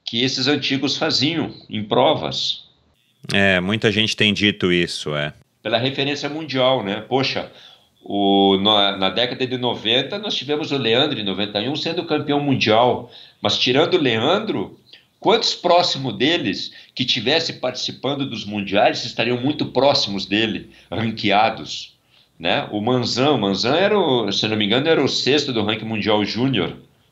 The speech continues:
Speaker 1: correto?
Speaker 2: É, ele chegou a ser campeão, acho que de duatlon, e acho que, se não me engano, ele foi segundo, né? Eu precisava resgatar a conversa que eu tive com ele, que já faz muito tempo, mas tá lá no,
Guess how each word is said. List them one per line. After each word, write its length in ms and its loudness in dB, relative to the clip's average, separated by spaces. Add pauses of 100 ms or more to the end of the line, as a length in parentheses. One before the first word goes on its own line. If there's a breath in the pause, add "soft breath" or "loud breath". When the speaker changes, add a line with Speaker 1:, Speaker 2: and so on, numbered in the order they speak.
(140)
Speaker 1:
correto? 640 -2 (420)
Speaker 2:
É, 180 4
ele 120 2
chegou 260 2
a 40 2
ser 160 0
campeão, 640 0
acho 160 -8
que 60 -12
de 140 -6
duatlon, 840 -2 (360)
e 760 0
acho 140 -6
que, 60 -16
se 100 -10
não 100 -8
me 80 -6
engano, 200 -6
ele 100 -8
foi 180 -4
segundo, 540 -6
né? 560 -6
Eu 60 -16
precisava 280 -2
resgatar 400 0
a 40 2
conversa 440 0
que 80 -8
eu 40 -10
tive 200 -4
com 120 -6
ele, 120 0
que 80 -10
já 120 -2
faz 220 -2
muito 280 -6
tempo, 320 -6
mas 160 -6
tá 120 -2
lá 140 0
no, 260 -6